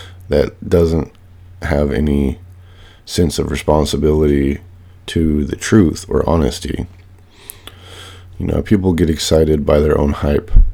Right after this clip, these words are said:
and in doing so, they can lose their way. But when people are grounded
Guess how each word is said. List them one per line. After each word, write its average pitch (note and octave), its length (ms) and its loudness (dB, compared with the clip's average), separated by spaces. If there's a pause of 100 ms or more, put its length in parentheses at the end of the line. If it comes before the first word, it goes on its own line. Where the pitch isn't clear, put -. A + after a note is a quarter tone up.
(260)
and D2+ 160 -2
in D2 140 0
doing D2+ 380 0
so, C#2+ 440 0 (640)
they D#2+ 100 -2
can D#2 200 -2
lose D#2 260 -2
their C2 160 2
way. C2+ 360 2 (1200)
But E2+ 140 0
when E2+ 180 2
people F2+ 520 2
are D2 180 2
grounded D2 800 2